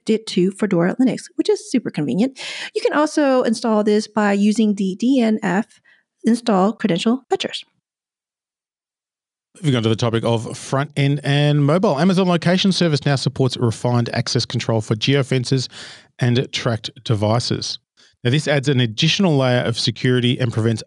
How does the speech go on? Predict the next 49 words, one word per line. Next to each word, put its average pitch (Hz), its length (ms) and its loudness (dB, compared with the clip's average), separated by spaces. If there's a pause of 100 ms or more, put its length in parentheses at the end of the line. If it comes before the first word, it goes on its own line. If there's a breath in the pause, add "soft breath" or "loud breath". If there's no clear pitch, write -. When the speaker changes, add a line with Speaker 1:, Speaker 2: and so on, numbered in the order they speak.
Speaker 2:
unauthorized 131 720 0
and 123 240 -2
unintended 135 500 0
access 113 380 -2
while 113 140 0
managing 113 340 0
devices 104 540 -2
and 107 160 -4
geofences. - 720 -6 (340 loud breath)
So - 160 0 (140)
condition 165 380 2
keys 185 260 2
can 170 140 2
now 139 120 2
be 131 100 0
used 127 220 2
inside 135 460 0
an 123 160 0
I 135 160 2
A - 20 2
M 127 140 0
policy 131 400 0
document 120 400 0
condition 127 400 0
block, 117 280 -2 (300 loud breath)
which - 160 -2
gives 135 160 0
you 135 140 2
finer 143 480 0
permission 123 420 0
control 110 380 0
by 101 160 0
geofence 131 580 0
I 123 80 2
D 120 320 0
or 117 140 -4
device 101 420 -2
I 98 60 -2
D. - 180 -8 (160)
So - 140 -6
for 135 120 0
example, 123 440 0 (280 loud breath)
a - 60 -4
mobile 135 300 2
application 160 440 0
developer 120 380 0
can 120 160 -4
now 120 120 2
restrict 113 360 -2